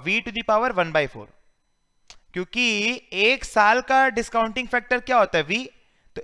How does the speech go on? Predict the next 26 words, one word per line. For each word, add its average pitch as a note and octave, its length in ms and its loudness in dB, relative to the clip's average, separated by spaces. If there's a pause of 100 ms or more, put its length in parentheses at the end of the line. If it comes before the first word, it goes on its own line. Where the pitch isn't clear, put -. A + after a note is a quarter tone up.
एक A#3 280 0
क्वार्टर A3 340 2
का C#4 120 4
डिस्काउंटिंग A#3+ 580 -2
फैक्टर B3 280 -2
क्या B3 180 0
होगा? D#3 180 2
V D#3+ 280 -4
to A3 80 -6
the G#3+ 120 -8
power G#3+ 300 2
one D#3 180 -2
by D3+ 200 2
four। A#2 160 -14
ध्यान E3+ 260 2
देना, B2 240 -6 (600)
तो D#3+ 60 -8
पहले F#3 340 2
साल A3 240 2
का A3+ 120 -4
मैं B3 120 2
प्रेजेंट A3+ 340 -2
वैल्यू B3+ 180 0
निकाल F#3+ 300 0
रहा C#3+ 120 -2
हूं, F#3 100 -4